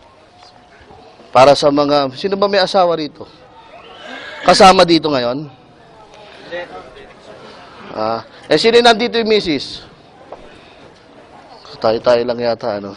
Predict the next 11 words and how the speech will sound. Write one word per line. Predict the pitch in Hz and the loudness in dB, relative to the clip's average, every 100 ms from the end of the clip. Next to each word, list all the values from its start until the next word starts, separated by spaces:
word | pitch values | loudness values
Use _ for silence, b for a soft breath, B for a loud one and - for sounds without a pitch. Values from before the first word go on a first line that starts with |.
| - | -16
yung | 104 104 | -16 -14
mga, | 104 - - - - - B B B B B - 117 | -16 -18 -20 -20 -20 -20 B B B B B -18 -12
no? | 104 113 - B B B - | -12 -12 -20 B B B -6
Ah, | - 147 | -2 0
more | 165 202 208 220 | 4 6 6 4
on, | 214 202 | 2 0
pero | 226 247 | 2 2
sino | 240 262 247 | 2 -4 2
pa | 262 | 2
ang | 226 220 | 2 -2
binata? | 214 185 147 107 | -4 -4 -4 -10